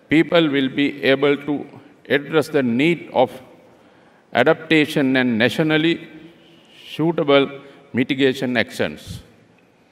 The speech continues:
Even though our per capita emission is low and insignificant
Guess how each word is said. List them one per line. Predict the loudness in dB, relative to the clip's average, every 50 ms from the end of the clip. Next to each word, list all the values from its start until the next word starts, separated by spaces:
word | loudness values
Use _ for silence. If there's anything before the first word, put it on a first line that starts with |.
| _ _ _ _ _ _ _ _ _ _ _ _ _ _ _ _ _ _ _ _
Even | 0 2 4 4 4 2 2
though | 2 4 4
our | 4 6 6 6 4 4 2 0 -6 -12 -20 -20 -20 -20 -2 4
per | 6 6 6
capita | 6 4 2 0 0 2 4 4 4
emission | 4 2 0 -2 -2 -4 -4 -2 -2
is | -4 -6 -6 -8 -12 -18 -20 -20 -20 -20 -20 _ _ _ _ _
low | -8 -2 2 4 4 6 6 4
and | 4 2 2 -2 -4 -8 -14 -18 -20 -4 -2
insignificant | 0 0 0 0 -2 -4 -4 -2 -2 -4 -4 -4 -4 -2 0 0 0 0 -4 -8